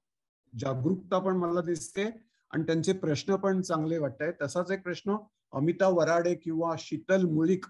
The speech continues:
मॅडम ते विचारतायत. अमिता वराडे असे विचारतायत, म्युच्युअल फंडात ऑनलाइन गुंतवणुकीचे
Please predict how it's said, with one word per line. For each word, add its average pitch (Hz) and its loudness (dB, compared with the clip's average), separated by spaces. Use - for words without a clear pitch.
मॅडम 143 -2
ते 156 -4
विचारतायत. 123 -2
अमिता 185 2
वराडे 196 4
असे 196 0
विचारतायत, 180 0
म्युच्युअल 151 0
फंडात 196 -2
ऑनलाइन 175 2
गुंतवणुकीचे 202 -2